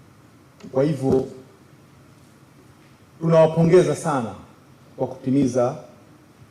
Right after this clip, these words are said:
wajibu wenu wa kikazi na wajibu wenu kwa kutekeleza majukumu ya kitaifa. Na tunategemea kwamba kama tulivyofanikiwa katika hatua hizo,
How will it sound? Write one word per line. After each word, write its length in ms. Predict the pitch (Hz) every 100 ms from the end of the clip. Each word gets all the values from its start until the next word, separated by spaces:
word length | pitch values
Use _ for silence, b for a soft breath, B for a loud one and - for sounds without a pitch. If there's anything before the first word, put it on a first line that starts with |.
| -
wajibu 460 | 117 131 120 120
wenu 460 | 143 139 117 117 123 - - - _ - -
wa 380 | 113 117 110 104 95 - - - - - - - - - - - - - - _ - - -
kikazi 580 | 127 - 160 127 110 - - - - - - - 113
na 80 |
wajibu 340 | 110 117 120 127
wenu 400 | 143 120 113 120 - - - - - -
kwa 100 | 107
kutekeleza 920 | - 113 - - - 120 139 131 123
majukumu 600 | 113 117 - 147 175 220 - -
ya 100 | 107
kitaifa. 480 | - - 107 - - - - - - - - - - - - - - - - - - -
Na 120 | 156
tunategemea 640 | 165 180 175 185 202 220 190
kwamba 320 | 190 175 165
kama 440 | - 226 226 220 196
tulivyofanikiwa 920 | 175 165 147 - 156 151 - 196 175
katika 360 | 147 - 156
hatua 380 | 131 - 151 143
hizo, 520 | 151 175 127 127 185